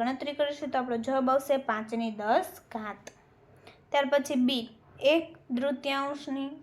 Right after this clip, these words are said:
આખાની બે ઘાત વત્તા બેના છેદમાં ત્રણ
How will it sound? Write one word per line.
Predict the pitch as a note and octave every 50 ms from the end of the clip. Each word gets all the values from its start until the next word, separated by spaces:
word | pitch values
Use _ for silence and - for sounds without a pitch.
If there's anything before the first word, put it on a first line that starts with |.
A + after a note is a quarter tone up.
| - _ - C4
આખાની | B3+ - - C4+ B3 A#3+ A#3 A3 A3
બે | A#3 C4 C#4+ C#4 C4+
ઘાત | - C#4+ C#4 C#4 C#4 - - - - - - -
વત્તા | B3+ C4+ C4 - - A#3 A3+ A3 A3 - - - - _ - B3
બેના | C4 C4+ C4+ C#4 C4+ C4 -
છેદમાં | C4+ A#3 A#3 A#3 A#3 A#3 A#3 -
ત્રણ | C4 C4 C4+ C4